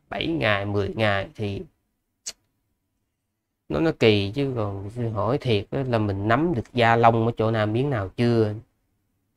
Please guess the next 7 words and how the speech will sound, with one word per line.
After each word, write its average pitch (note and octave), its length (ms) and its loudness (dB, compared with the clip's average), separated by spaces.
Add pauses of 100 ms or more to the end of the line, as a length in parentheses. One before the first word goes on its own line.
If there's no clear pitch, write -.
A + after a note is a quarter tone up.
(1400)
Đấy. A#2 200 -2 (3250)
Ở A2 500 0
trong B2+ 540 2 (960)
thiền A2+ 220 2
hơi G#2 120 4
thở A2 380 4
đó, E3+ 80 -2